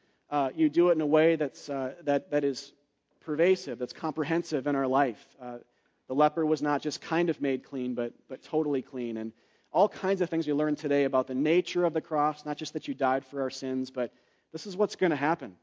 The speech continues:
And what is, from our vantage point in history, has, has already happened, past tense. So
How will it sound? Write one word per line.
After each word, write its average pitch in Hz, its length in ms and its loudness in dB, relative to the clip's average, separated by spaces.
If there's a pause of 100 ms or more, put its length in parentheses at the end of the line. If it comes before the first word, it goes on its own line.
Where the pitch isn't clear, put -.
(500)
And 139 160 -6
what 143 120 0
is, 143 260 -2 (100)
from 151 140 -2
our 170 120 4
vantage 156 300 -2
point 147 220 -6
in 139 40 -8
history, 143 380 -4
has, 123 320 -2
has 123 140 -10
already 131 420 4
happened, 120 380 -4
past - 320 -12
tense. 117 260 -14
So 123 240 -8